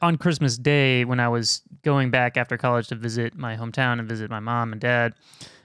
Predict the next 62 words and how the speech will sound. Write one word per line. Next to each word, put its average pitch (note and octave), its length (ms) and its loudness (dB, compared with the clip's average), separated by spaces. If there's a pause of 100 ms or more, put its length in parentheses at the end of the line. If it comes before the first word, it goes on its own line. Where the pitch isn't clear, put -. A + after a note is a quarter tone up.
(100)
uh, A#2 420 2 (320)
all C3+ 140 2
my C3+ 200 2
friends B2+ 300 0
from B2 140 -10
high A#2+ 140 -2
school D#3 340 0
would B2+ 160 -4
kinda B2 220 -2
get A#2+ 180 -6
together A#2+ 420 0
on A#2 120 -2
Christmas A#2+ 420 -6
night, B2+ 360 -2 (220)
uh, A2+ 260 -4
after A#2 200 -4
we A#2 80 -8
did A#2+ 140 -6
our A#2 100 -2
family A#2+ 360 0
things, C3 360 0
and A#2+ 140 -6
we'd A#2+ 140 -2
just, A#2+ 140 -2
like, A#2+ 180 0
hang A#2+ 260 -2
out A#2 160 2
at A2+ 80 -6
the A#2+ 80 0
local A#2 260 -2
dive A2 320 -2
bar. B2+ 280 2 (420)
And C3 100 -2
those D#3 140 0
were D#3 80 0
some D#3+ 180 2
of D3 60 4
the, C3 60 4
like, B2 340 0 (540)
most C3 280 -2
fun B2+ 320 0
nights A#2+ 240 0
that B2 100 -4
we A2+ 100 -8
had, C3+ 260 2
'cause, A#2+ 160 -2
you C3+ 80 0
know, A#2+ 100 0
we, B2 280 2
we D3 120 0
were, A2+ 200 -2 (220)
you F3 100 -8
know, G#2+ 280 -8
all A#2 180 -2
in G#2 60 -10
school D#3+ 560 4
or A#2+ 160 0
just A#2+ 280 -6
graduated A#2+ 500 0
or A#2 60 -2
whatever, A2+ 460 2
and A2 140 -4